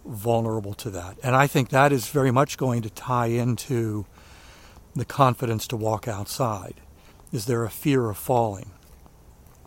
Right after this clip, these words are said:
Does the outside world now feel dangerous? And so the tendency as we get older,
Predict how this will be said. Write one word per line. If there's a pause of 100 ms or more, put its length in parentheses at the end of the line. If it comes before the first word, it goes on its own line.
(380)
Does
the
outside
world
now (520)
feel (640)
dangerous? (1500)
And
so (720)
the
tendency (340)
as
we
get
older,